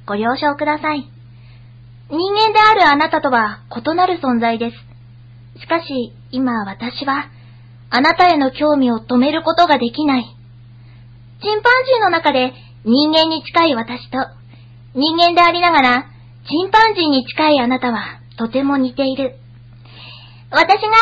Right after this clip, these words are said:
あなたに惹かれたのは、そこに大きな理由があります。もちろん、あなたのルックスが人間よりもチンパンジーに近い事実、そのことも大きいですが。だから、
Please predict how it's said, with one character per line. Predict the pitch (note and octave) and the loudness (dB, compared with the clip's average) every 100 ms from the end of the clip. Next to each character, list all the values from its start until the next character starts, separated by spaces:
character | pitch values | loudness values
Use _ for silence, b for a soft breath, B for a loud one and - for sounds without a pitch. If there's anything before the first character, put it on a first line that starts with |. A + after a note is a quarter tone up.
| B4 B B B | 2 B B B
あ | B3+ | 0
な | E4+ G4 | 2 2
た | A4 | 0
に | E4 | -2
惹 | - | -4
か | C#4+ | -2
れ | D#4 | 0
た | E4 E4 | 0 0
の | C4+ | 0
は、 | A#3 G#3+ - - - A3+ | -2 -6 -14 -20 -12 -10
そ | |
こ | A3+ C4 | -4 -2
に | C4 B3 - - | -2 -4 -8 2
大 | C#4 E4+ | 6 6
き | - C4 | 4 -2
な | A3+ | 0
理 | G3 A3 | -2 0
由 | C4+ C#4+ | 0 0
が | C#4 | -2
あ | |
り | C4+ C4+ | -4 -6
ま | C#4+ | -6
す。 | - - - - - - - - B B B B | -12 -20 -20 -20 -20 -20 -20 -20 B B B B
も | D#4 | 0
ち | F4+ | 2
ろ | |
ん、 | B4+ C#5+ A#4+ G#4 B B B - | 2 2 0 -4 B B B -4
あ | D4 | 0
な | F#4 | 2
た | B4+ G4 | 2 0
の | E4+ | 0
ル | C#4 | -2
ッ | C#4+ | -6
ク | D4 | -4
ス | |
が | D4 C#4 C#4 D4 - | -2 0 0 -4 -8
人 | A3 B3 C4+ | -2 0 2
間 | D4 D4+ | 0 0
よ | D#4 | -2
り | C4+ | 0
も | G#3+ F#3 | -2 -4
チ | - C#4 F#4 | -8 -6 -4
ン | F#4 | 2
パ | G4 G#4 | 2 2
ン | |
ジ | E4+ | 0
ー | |
に | C4+ A3+ A3 | 0 0 -4
近 | - E4+ D#4+ | 0 2 2
い | B3 | 0
事 | C#4+ D#4 - | -4 -6 -6
実、 | G#3+ - - - - - | -10 -10 -20 -20 -20 -4
そ | A#3+ | 0
の | A#3 | 0
こ | B3 | 0
と | C#4 | -2
も | B3+ G#3+ A#3 | 0 0 -2
大 | A#3+ | -6
き | C#4+ | -8
い | B3 | -8
で | A#3+ | -8
す | A3 | -8
が。 | F#3+ | -10
だ | - - - - - - - - - - C#4 | -14 -20 -20 -20 -20 -20 -20 -20 -20 -14 -2
か | G4+ B4+ | 0 2
ら、 | G#4+ F4 | 2 0